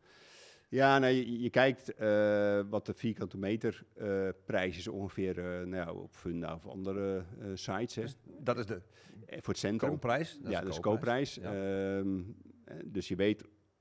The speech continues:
Speaker 1: dat dit pand ongeveer, ja, honderdzeventig, honderdtachtigduizend euro, eh, marktwaarde heeft.
Speaker 2: Ja.
Speaker 1: Ehm, dus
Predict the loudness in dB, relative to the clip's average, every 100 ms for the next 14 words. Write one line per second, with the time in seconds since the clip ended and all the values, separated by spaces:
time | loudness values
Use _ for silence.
0 | -14 -12 -8 -8 -8 -10 -8 -6 -8 -6
1 | -4 -2 -4 -10 _ -20 -16 -14 -12 -12
2 | -10 -8 -8 -6 -8 -6 -8 -6 -4 -4
3 | -4 -6 -4 -2 -2 -4 -6 -6 -6 -6
4 | -8 -6 -2 -2 -2 -4 -4 -6 -8 -10
5 | _ -14 -8 -8 -10 -20 -20 -20 -20 -20
6 | _ _ -12 -8 -4 -4 -2 -2 -4 -6